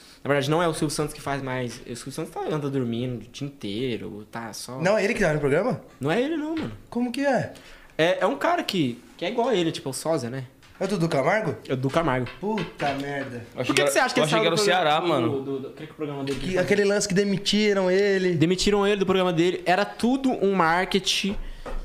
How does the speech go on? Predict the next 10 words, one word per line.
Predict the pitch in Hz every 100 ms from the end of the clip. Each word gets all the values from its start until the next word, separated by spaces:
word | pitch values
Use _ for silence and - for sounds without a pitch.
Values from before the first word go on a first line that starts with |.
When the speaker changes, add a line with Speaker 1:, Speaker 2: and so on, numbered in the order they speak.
| - -
Speaker 1:
Irmão, | 165 190 175 120 - - -
a | 135
gente | 151
tem | 175
que | 180
entrar | 170
num | 160
processo | 156 151 127 113
contra | - 113 107
ele | 98